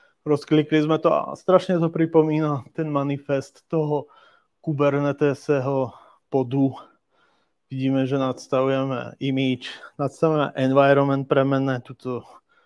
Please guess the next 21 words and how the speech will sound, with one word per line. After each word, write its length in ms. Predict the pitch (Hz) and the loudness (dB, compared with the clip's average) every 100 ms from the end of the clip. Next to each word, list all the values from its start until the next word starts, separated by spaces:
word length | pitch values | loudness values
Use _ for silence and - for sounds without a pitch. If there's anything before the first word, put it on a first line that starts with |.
| _ _ | _ _
veľmi 400 | 143 139 139 123 | 0 2 2 -2
nesprávne, 720 | 117 - 120 120 123 131 131 131 | -6 -12 -8 -4 -4 -4 -4 -4
ale 400 | 120 117 117 117 | -4 -4 -6 -8
je 20 | |
tam 160 | - - | -10 -12
database 560 | 120 123 143 139 143 131 | -10 -6 -4 -2 -4 -4
U 160 | 127 | -4
R 140 | 127 131 | -4 -2
L 180 | 131 131 135 | -2 -2 -6
aj 120 | 131 123 | -8 -10
s 40 | |
heslom. 480 | 117 143 - 135 139 - - - _ _ | -10 -12 -6 -4 -4 -8 -20 -20 _ _
Ak 160 | - 160 | 0 0
by 80 | 185 | 2
som 160 | 196 | 2
to 80 | 196 | 2
takto 320 | 196 196 196 | 2 2 2
nechcel 240 | 185 196 202 | 0 0 0
mať 160 | 185 | 0
v 60 | 151 | 2
zdrojáku, 500 | 160 160 170 170 185 | 4 6 4 2 0